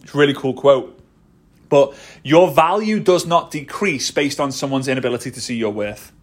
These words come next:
How cool is that? Your value does not decrease based on someone's ability, sorry, inability to see your worth. Just because someone can't see how much you're worth does not mean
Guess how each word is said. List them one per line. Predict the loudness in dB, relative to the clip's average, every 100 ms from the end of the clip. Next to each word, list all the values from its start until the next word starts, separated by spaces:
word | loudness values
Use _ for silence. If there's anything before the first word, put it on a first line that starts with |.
| _ _ _ _ _
How | 0 0
cool | 0 -2
is | 0
that? | 0 -2 -6 -12 2
Your | 4
value | 6 2 0 -4
does | 0 0
not | 2 0
decrease | 0 -6 0 0 0 -6
based | -4 -2 -2 -2
on | -4
someone's | -4 -4 -4 -4
ability, | -6 -2 0 0 -2 -6 -10 _ _
sorry, | 0 0 2
inability | 0 2 2 2 2 -4 -6 _ _
to | -4
see | -2 -2
your | -2 0 0
worth. | 0 -2 -8 -2
Just | 2 2 2
because | -2 2 2 2
someone | 0 0 0 -2
can't | -2 -4 -2
see | -4 -2 -4
how | -4 -4
much | -4 -8 -2
you're | 2 2
worth | 2 0 2
does | 0 2
not | -2 -2
mean | -4 -4